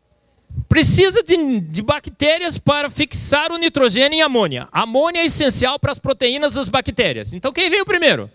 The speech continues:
A bactéria que fixa a amônia ou a, a, a amônia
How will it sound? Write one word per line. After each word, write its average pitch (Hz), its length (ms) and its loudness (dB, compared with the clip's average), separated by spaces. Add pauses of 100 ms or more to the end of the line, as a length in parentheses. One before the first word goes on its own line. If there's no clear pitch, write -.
(720)
A 208 100 0
bactéria 285 580 0
que - 140 -4
fixa - 520 -2
a 254 40 -2
amônia 247 560 0 (400)
ou 330 420 2
a, 320 400 -2 (300)
a, 208 540 -2 (160)
a 185 140 0
amônia 262 520 2